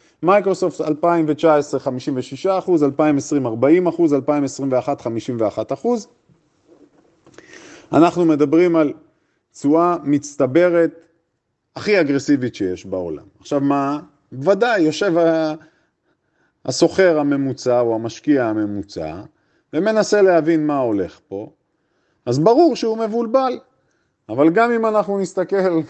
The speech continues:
על מה שקורה, ושוב, מייקרוסופט, מניית ענק, מתנהגת כמו מניה ששווי השוק שלה נמוך, כי היא עולה בעשרות אחוזים בשנה.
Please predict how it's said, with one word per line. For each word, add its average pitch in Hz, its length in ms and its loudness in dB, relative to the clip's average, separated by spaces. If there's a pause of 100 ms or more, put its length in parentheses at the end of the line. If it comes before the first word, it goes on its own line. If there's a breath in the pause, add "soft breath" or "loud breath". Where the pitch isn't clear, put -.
(120)
על 160 160 -2
מה 165 180 -2
שקורה, 127 520 0
ושוב, 131 500 0
מייקרוסופט, 151 800 -4
מניית 143 420 -2
ענק, 127 420 -2 (400)
מתנהגת 156 600 2 (180)
כמו 156 240 -6
מניה 180 540 -2 (680)
ששווי 202 400 2
השוק 202 220 -4
שלה 220 360 0
נמוך, 269 280 0
כי - 80 -4
היא 147 80 6
עולה 170 220 4
בעשרות 208 480 -2
אחוזים 214 400 -4
בשנה. 175 420 -4